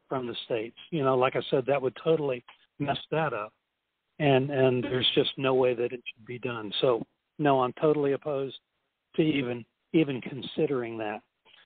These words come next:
But I am definitely in favor of dissolving Washington, D C, because it's definitely gotten totally out of control. Um, the, one of the things that I'm definitely opposed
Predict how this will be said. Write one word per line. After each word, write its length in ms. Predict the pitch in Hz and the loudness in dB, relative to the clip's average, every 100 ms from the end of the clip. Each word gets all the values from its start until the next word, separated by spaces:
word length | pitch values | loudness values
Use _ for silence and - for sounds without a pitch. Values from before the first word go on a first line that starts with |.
| _ | _
But 160 | 139 147 | 0 4
I 140 | 147 | 4
am 300 | 147 175 175 | 4 2 2
definitely 640 | 139 156 - 160 151 143 139 | 2 0 -2 -14 -6 -4 -2
in 140 | 131 | -4
favor 500 | 123 160 185 151 131 | -2 2 2 2 -2
of 200 | 127 123 120 _ _ _ _ _ 151 | -4 -4 -14 _ _ _ _ _ 0
dissolving 520 | 135 151 143 135 131 | 2 2 0 -2 -4
Washington, 560 | 139 139 - 135 127 123 | -4 -6 -8 -12 -14 -10
D 180 | 131 113 | -8 -6
C, 200 | 185 160 143 | -4 -4 -4
because 480 | 131 - 131 123 - _ _ _ _ | -8 -6 -6 -6 -10 _ _ _ _
it's 160 | 151 131 - 120 | -2 0 -4 -2
definitely 720 | 160 - 151 151 131 131 123 _ _ _ _ | -4 -2 -8 -6 -4 -2 -4 _ _ _ _
gotten 340 | 151 147 131 117 - | 0 0 -4 -2 0
totally 400 | 175 160 143 135 | 0 0 -2 -4
out 200 | 127 123 | -8 -12
of 100 | - | -18
control. 540 | 139 - 139 117 92 _ _ _ _ _ _ _ | -16 -8 -6 -4 -6 _ _ _ _ _ _ _
Um, 340 | 120 117 107 113 _ _ _ _ _ - | 0 0 -2 -8 _ _ _ _ _ -2
the, 400 | 135 131 127 120 - _ _ _ | 2 2 0 -8 -18 _ _ _
one 220 | 151 165 | 0 0
of 100 | 156 | -2
the 100 | 135 _ | -8 _
things 200 | 151 147 - | -14 -12 -10
that 120 | 151 127 | -12 -12
I'm 120 | 123 | -6
definitely 540 | 143 156 147 147 135 | -2 -2 -4 -4 0
opposed 440 | 127 - 147 135 | 0 0 0 0